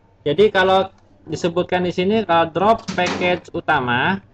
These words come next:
ini menghapus package specification dan body sekaligus. Tapi kalau package body utama menghapus body saja. Jadi kalau spesifikasinya nggak bisa dihapus tersendiri, karena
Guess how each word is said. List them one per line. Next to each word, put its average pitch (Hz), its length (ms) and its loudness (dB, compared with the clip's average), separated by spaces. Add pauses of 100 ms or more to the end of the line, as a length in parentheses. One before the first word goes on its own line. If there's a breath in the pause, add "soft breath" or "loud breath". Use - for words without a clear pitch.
(440)
ini 147 240 -6
menghapus 180 720 0
package 165 400 -2
specification 160 1040 -4
dan 165 400 2
body 139 320 0
sekaligus. 156 880 0 (320)
Tapi - 240 -2
kalau 175 320 2
package 160 400 -6
body 156 640 -2
utama 139 640 -2 (160)
menghapus 139 640 -4
body 120 320 -4
saja. 139 400 -4 (1600)
Jadi 120 160 -4
kalau 170 160 2
spesifikasinya 170 800 -4
nggak 151 160 -4
bisa 147 80 -2
dihapus 147 480 -4
tersendiri, 147 560 -6 (880)
karena 143 160 0